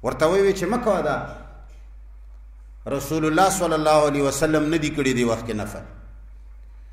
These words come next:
نو هغه هم څه شیخکۍ غونې به و، هغه ورته وی چې ما به خدای په مانځه نه نیسي، ما به خدای په مانځه نه نیسي.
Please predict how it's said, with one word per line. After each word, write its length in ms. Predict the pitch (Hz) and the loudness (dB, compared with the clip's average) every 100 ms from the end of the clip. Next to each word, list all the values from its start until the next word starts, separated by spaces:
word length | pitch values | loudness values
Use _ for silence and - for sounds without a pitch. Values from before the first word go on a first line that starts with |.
| - - - - | -18 -20 -20 -12
نو 80 | 110 | 0
هغه 260 | 139 147 214 | 2 4 4
هم 120 | 233 | 2
څه 180 | - 202 190 | 2 0 0
شیخکۍ 460 | 165 160 160 190 196 | 0 0 2 6 6
غونې 220 | 180 165 131 | 4 -2 0
به 80 | 139 | 0
و، 40 | 208 - - - - - - - - - - - - - | 0 -6 -14 -18 -18 -20 -18 -20 -20 -20 -20 -20 -20 -10
هغه 220 | 131 151 214 | -4 0 2
ورته 240 | 220 - 202 | 2 2 2
وی 240 | 214 226 | 4 2
چې 140 | - 196 | 2 0
ما 120 | 208 214 | 2 4
به 120 | 196 | 2
خدای 300 | 190 180 208 | 2 2 2
په 140 | 208 | 2
مانځه 420 | 180 165 165 151 | 2 2 4 4
نه 120 | 202 247 | 6 6
نیسي، 380 | 220 - - - - - - - - - - - - - - - - - - 95 | 4 0 -6 -10 -14 -16 -18 -18 -18 -18 -20 -20 -20 -20 -20 -20 -20 -20 -16 -4
ما 160 | 127 147 | 0 2
به 120 | 156 | 2
خدای 320 | 143 165 202 214 - - - - - - - | 2 4 4 2 -6 -14 -16 -18 -20 -20 -2
په 80 | 147 | 2
مانځه 420 | 170 170 175 190 220 | 4 4 4 4 4
نه 120 | 262 | 4
نیسي. 400 | 247 196 147 | 4 2 -2